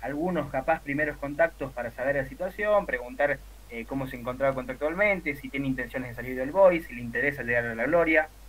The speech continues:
Pero hoy hablamos con Héctor Capurro, dirigente de All Boys, y nos sorprendió, por lo menos a mí me sorprendió. No pensé que era un, una situación tan favorable para la llegada a Córdoba.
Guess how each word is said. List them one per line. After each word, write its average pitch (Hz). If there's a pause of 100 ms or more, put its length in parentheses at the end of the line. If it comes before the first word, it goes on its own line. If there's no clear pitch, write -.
(480)
Pero 131
hoy 226
hablamos 165
con 135
Héctor 135
Capurro, 143 (180)
dirigente 120
de 123
All 131
Boys, 135 (720)
y 113 (800)
nos 139
sorprendió, 165
por 151
lo -
menos 277
a -
mí 220
me 190
sorprendió. 165
No 165
pensé 151
que 180
era 165
un, 139 (140)
una 151
situación 147
tan 151
favorable 147 (280)
para 127
la 127
llegada 127
a 120
Córdoba. 104